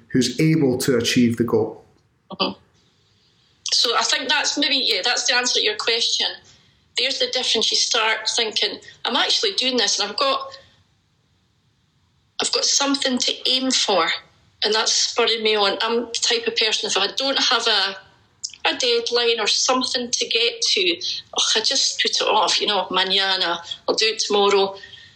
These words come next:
Speaker 2: I'm like that, I'm quite free and easy. But if I've got something that fires me up,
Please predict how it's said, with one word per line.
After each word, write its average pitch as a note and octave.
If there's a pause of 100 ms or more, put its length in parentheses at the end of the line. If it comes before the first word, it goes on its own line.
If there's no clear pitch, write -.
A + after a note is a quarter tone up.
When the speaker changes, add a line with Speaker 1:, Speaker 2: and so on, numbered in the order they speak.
(120)
Speaker 2:
I'm G3+
like A3
that, E3+
I'm F#3+
quite -
free G#3
and G3+
easy. G3+
But -
if -
I've G3+
got A3+
something C4 (300)
that -
fires B3
me G#3
up, -